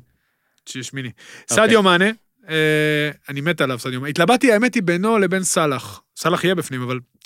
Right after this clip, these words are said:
Speaker 2: מהמם.
Speaker 1: אני חושב שסאלח יותר טוב. סדיו מאנה, אה, הוא סנגלי כמובן, בן עשרים ושבע,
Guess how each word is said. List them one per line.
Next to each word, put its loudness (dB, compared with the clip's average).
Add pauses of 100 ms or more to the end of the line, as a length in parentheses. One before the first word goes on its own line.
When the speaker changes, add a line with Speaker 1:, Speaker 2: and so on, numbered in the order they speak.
Speaker 2:
מהמם. -6
Speaker 1:
אני -6 (680)
חושב -4
שסאלח 0
יותר -2
טוב. -14
סדיו 0
מאנה, 2 (160)
אה, 0 (600)
הוא -2
סנגלי -2
כמובן, -2
בן -4
עשרים -8
ושבע, 0